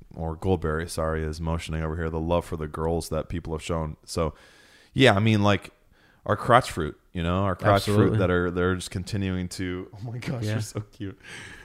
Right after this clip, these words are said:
Speaker 1: grow. And, you know, people will send, uh, Jess Denboer just sent,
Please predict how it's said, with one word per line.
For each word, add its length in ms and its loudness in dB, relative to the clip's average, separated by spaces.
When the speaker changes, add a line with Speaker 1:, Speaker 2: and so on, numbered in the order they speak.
Speaker 1:
grow. 420 10
And, 300 2
you 80 2
know, 140 6
people 360 0
will 140 0
send, 500 0
uh, 340 -2
Jess 280 0
Denboer 500 2
just 200 -2
sent, 240 -2